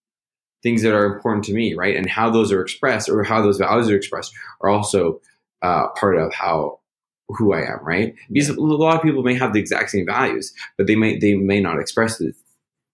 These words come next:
Speaker 1: the same way. So, yeah, I think that that's a starting point for figuring out who you are. But there's so many more nuances as well. There's also your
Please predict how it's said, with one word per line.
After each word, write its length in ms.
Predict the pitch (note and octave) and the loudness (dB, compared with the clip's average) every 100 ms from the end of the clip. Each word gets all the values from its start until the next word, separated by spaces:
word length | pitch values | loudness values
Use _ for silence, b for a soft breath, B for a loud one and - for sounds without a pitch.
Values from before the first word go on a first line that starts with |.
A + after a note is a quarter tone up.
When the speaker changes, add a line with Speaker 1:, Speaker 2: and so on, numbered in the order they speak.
| _ | _
Speaker 1:
the 80 | G2+ | -4
same 260 | F#2+ E2+ E2 | -2 -2 -4
way. 220 | D#2+ - _ _ _ _ _ _ _ _ _ _ _ _ _ _ _ _ _ _ - | -6 -10 _ _ _ _ _ _ _ _ _ _ _ _ _ _ _ _ _ _ -8
So, 340 | - E2 - | -2 -2 -2
yeah, 240 | A#2+ G2+ - | -2 -4 -2
I 80 | G#2 | 0
think 200 | C3 B2+ | 2 2
that 220 | - - b b _ _ _ | 0 -6 b b _ _ _
that's 280 | G2+ A2 A2 | 0 2 2
a 140 | - | 0
starting 400 | - G2+ G#2+ A#2+ A2+ | 0 2 2 0 -4
point 200 | D2+ - | -8 -10
for 300 | - F#2+ F2 | -6 -2 0
figuring 320 | G2+ F2+ F2 E2 | 0 0 -2 -2
out 60 | |
who 80 | G2 | -2
you 200 | E2 F2 | 0 0
are. 280 | F#2 D#2+ - B B - | 0 -2 -8 B B -2
But 300 | G#2+ - G#2+ | -2 0 0
there's 200 | A#2+ A#2+ | 0 2
so 80 | D#3+ | 0
many 120 | D3+ | 2
more 200 | C3+ G2+ | 2 2
nuances 540 | A#2 D3+ A2+ - - | 2 0 -2 -6 -8
as 80 | A2+ | -4
well. 160 | C3+ F#2 | -2 0
There's 180 | G2+ | 2
also 240 | A#2 A#2 C3+ | 0 0 0
your 260 | A#2 A2+ | 0 -2